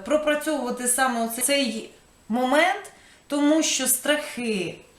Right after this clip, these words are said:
емоційний дисбаланс не дасть нам можливості навіть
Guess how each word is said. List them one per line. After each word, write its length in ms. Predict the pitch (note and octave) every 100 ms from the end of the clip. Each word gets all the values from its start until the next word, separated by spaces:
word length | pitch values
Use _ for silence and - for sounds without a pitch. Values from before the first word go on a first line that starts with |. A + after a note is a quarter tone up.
| -
емоційний 560 | A3+ C4 C#4 D4+ D4
дисбаланс 920 | A#3 B3+ A3 B3+ A#3 G3+ D#3+ D#3 - - - - - - _ _ -
не 260 | B3 D#4 D4+
дасть 600 | A3 G#3 D#3 D3+ - -
нам 280 | A3+ B3+ A#3
можливості 680 | A#3 A3+ D#4+ D4+ - - G3+
навіть 680 | A3 C#4 D4 C4+ B3+ -